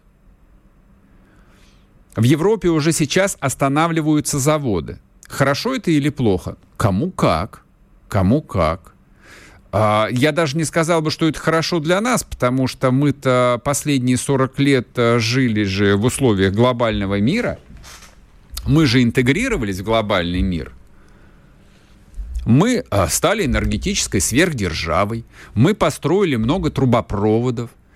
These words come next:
Мы гнали и гнали и гнали туда ги-, нефть и газ. И, кстати, до сих пор еще поставляем. Ну, Северный поток остановили, действительно, на ремонт, на безвременный. Ну, так турецкий поток-то работает.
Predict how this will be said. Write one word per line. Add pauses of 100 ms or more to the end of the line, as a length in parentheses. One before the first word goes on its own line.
(240)
Мы
гнали
и
гнали
и
гнали
туда
ги-,
нефть
и
газ.
И,
кстати,
до
сих
пор
еще
поставляем. (800)
Ну,
Северный
поток
остановили,
действительно,
на
ремонт,
на
безвременный.
Ну,
так
турецкий
поток-то
работает.